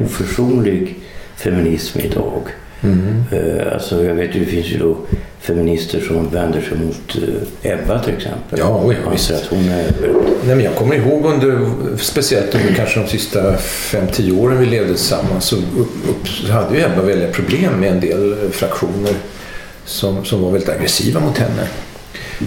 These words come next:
Speaker 2: Eh, och inte alls ville sätta värde på den, så att säga, kvinnliga kulturtraditionen på det sätt som hon gör och som var väldigt emot alla former av, så att säga, särartsdefinitioner och egentligen ville,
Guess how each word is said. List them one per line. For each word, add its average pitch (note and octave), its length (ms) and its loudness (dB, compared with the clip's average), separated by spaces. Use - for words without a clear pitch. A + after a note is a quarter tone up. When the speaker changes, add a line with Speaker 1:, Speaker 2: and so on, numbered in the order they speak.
Speaker 2:
Eh, - 320 0
och - 260 -2
inte A2 300 2
alls A#2+ 380 2
ville G2 500 2
sätta - 560 0
värde G2 480 2
på G#2+ 260 0
den, G2 320 0
så - 140 -4
att F2+ 60 -2
säga, F2+ 280 0
kvinnliga F#2+ 380 0
kulturtraditionen A#2 1080 0
på - 80 0
det - 140 -4
sätt - 220 -2
som - 220 -4
hon F#2+ 180 -2
gör A#2 400 -2
och G#2 60 -6
som A2 240 -2
var G#2+ 260 2
väldigt A2 400 2
emot G2+ 480 2
alla G#2+ 360 4
former F2+ 440 2
av, F2 280 2
så - 60 -10
att - 40 -2
säga, - 0 -
särartsdefinitioner G#2 2250 0
och - 200 -6
egentligen G#2+ 380 0
ville, - 320 0